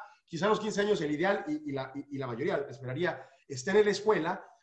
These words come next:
pero ciertamente no significa que estén en la escuela. Y, y, y, y por lo tanto pudieran estar buscando trabajo o teniendo la necesidad de buscar trabajo y se convierten en población económicamente activa. Antes de los quince años no lo son, aunque trabajen incluso,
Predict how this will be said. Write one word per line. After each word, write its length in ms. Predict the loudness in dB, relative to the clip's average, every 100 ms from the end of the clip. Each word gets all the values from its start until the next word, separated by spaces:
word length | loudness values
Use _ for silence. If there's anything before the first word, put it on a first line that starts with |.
| _
pero 400 | 2 4 6 4
ciertamente 920 | 2 2 2 2 0 2 2 0 -2 -2
no 200 | -2 -2
significa 580 | -4 -6 -6 -6 -8
que 100 | -8
estén 280 | -16 -10 -8
en 80 | -6
la 80 | -8
escuela. 440 | -2 -2 -2 -6 -14 _ _ _ _ _
Y, 80 | -12
y, 400 | -10 -10 -10 -10
y, 160 | -10 -10
y 60 |
por 140 | -6 -2
lo 20 |
tanto 260 | 0 0 0
pudieran 380 | 2 2 2
estar 360 | -2 0 0 0
buscando 460 | -2 -4 -2 -2 0
trabajo 480 | 0 2 0 0
o 80 | -2
teniendo 240 | -2 -2 -2
la 100 | -2
necesidad 280 | -4 -2
de 60 | -4
buscar 200 | -4 -4
trabajo 480 | 0 0 2 0 -2 -12 -8
y 60 |
se 140 | -4 -2
convierten 320 | -2 2 2
en 60 | 2
población 240 | -4 -4
económicamente 480 | -4 -6 -6 -8 -8
activa. 280 | -12 -16 -18 _ _
Antes 300 | 0 2 2
de 40 | 2
los 140 | 0
quince 260 | -2 0 2
años 300 | 4 2 2
no 120 | 0
lo 140 | 2
son, 380 | 2 4 2 2 -2
aunque 480 | 2 2 0 -2 -6
trabajen 540 | -4 0 2 0 -4
incluso, 560 | -6 -4 -4 -4 -6